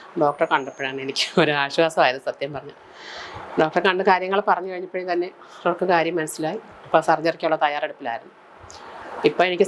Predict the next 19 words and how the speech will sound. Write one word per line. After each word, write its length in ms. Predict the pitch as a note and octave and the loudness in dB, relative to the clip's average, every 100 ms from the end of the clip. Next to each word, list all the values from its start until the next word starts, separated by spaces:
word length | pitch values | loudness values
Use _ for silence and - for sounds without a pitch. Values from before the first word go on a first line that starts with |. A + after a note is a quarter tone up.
| G3 | 6
സർജറി 320 | D#3+ D#3+ F3+ | 4 2 0
കഴിഞ്ഞിട്ട് 340 | F3+ D#3 D#3 A#3+ - - - - D#3+ | 0 0 -6 -12 -20 -20 -20 -4 0
ഒരു 80 | D#3 D#3 | 4 4
മാസമായി. 340 | D3 D3 C3 C#3+ | 2 -2 0 -2
രണ്ട് 180 | C#3 D#3+ | -4 0
കാലും 260 | D#3+ C#3+ D3+ D3 | 0 0 -8 -6
നല്ല 220 | C#3+ D3+ E3+ | -2 0 4
വളം 200 | C#3 D3 D3+ | 2 2 -2
ഉണ്ടായിരുന്നു. 360 | C3+ C3+ C3+ F#3+ - - - - - - - - | -4 -6 -8 -12 -18 -20 -20 -20 -18 -14 -6 0
ഭയങ്കര 300 | D3+ D#3+ F#3+ | 2 4 2
സ്ട്രെയിനിലായിരുന്നു 540 | F#3+ D#3+ D3+ D#3+ C3+ C#3 | 4 2 4 2 2 -4
ഞാൻ 80 | C#3+ | -4
നടന്നിരുന്നത്. 340 | C#3 C#3+ C#3 C#3 | -4 -4 -8 0
സ്റ്റിക്ക് 260 | D#3+ - G#3 | 0 2 2
പിടിച്ചിട്ടായിരുന്നു 500 | E3 - D#3 C#3 C#3+ | 2 2 2 2 -4
ഞാനിവിടെ 220 | C3+ C#3 C3+ | -4 -2 -2
വന്നുകൊണ്ടിരുന്നത്. 480 | B2+ C3+ B2+ G2 G2 - - - - - - - - - - - - E3 | -4 -8 -8 -12 -12 -20 -20 -20 -18 -18 -16 -14 -12 -10 -10 -4 2 2
ഇപ്പം 220 | - F#3+ - - - - - | 2 -2 -2 -18 -10 -10 -4
ഒരു 80 | - | 2